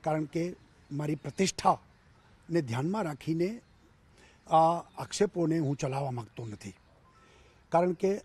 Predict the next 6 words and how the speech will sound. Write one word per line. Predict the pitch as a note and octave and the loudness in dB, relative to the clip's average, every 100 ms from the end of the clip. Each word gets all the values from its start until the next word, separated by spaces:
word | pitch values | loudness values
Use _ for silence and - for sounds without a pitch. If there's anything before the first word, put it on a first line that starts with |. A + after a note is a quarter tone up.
| - | -8
આક્ષેપો | D3 - F3 F#3 F3+ - _ | -8 -4 -4 0 -2 -2 _
પાયા | D3+ E3+ | 0 2
વગરના, | F3+ F3 E3 E3+ F3 F3+ F#3 - _ - _ _ _ - | 2 0 -2 -4 -4 -6 -8 -14 _ -20 _ _ _ -2
ધંધડા | D3+ E3 E3+ F3 | 2 6 6 4
વગરના | E3 D#3 D#3+ E3+ E3+ F3+ - - _ _ _ _ - | 0 -4 -4 -2 -4 -6 -12 -20 _ _ _ _ -6
અને | E3 F3 A3 A#3+ | 0 2 0 -4